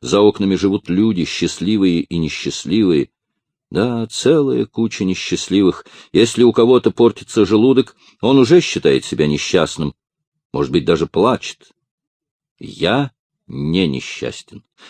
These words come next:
Но если так, то зачем я сижу такой грустный? Нужно быть веселым. Надо спеть что-нибудь.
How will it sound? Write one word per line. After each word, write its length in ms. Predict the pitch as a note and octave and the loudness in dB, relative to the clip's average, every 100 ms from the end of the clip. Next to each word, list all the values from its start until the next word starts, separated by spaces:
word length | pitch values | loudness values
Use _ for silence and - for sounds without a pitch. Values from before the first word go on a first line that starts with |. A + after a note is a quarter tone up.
| _ | _
Но 120 | - G2 | -2 2
если 360 | E3+ - D3 | 2 2 -4
так, 520 | - D#3 D3+ - - _ _ _ _ _ - | 0 -2 -2 -6 -20 _ _ _ _ _ -8
то 120 | C2+ | -6
зачем 360 | D2 - F2 | -6 -6 -4
я 120 | E2+ F2 | -4 -4
сижу 280 | F2+ A#2+ | -4 -4
такой 300 | A#2 A2+ C3+ | -4 -2 -4
грустный? 600 | B2 C3+ F#3+ - G3 B2+ _ _ _ _ _ _ - | -2 -2 -2 -6 -12 -12 _ _ _ _ _ _ -2
Нужно 400 | A#3 A3 G3 F3+ | 2 4 2 2
быть 240 | E3+ - | 2 0
веселым. 640 | F#2 D3 - C#3 F2 C#2+ _ _ _ _ _ _ _ - | 0 2 4 2 2 -2 _ _ _ _ _ _ _ 0
Надо 320 | G#3+ G3+ F#3+ | 2 4 2
спеть 420 | - - A#2 - | -2 0 0 0
что-нибудь. 600 | - - A#1+ A#1+ D2 | -8 -10 -8 -4 -4